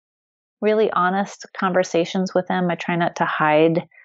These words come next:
the world from him, but I do couch it in gentle language. And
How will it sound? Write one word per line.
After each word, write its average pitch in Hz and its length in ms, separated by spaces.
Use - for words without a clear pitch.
the - 80
world 156 400
from 180 200
him, 185 560
but 170 120
I 165 80
do 165 460
couch 156 400
it 165 180
in 156 200
gentle 151 420
language. 160 720
And 147 280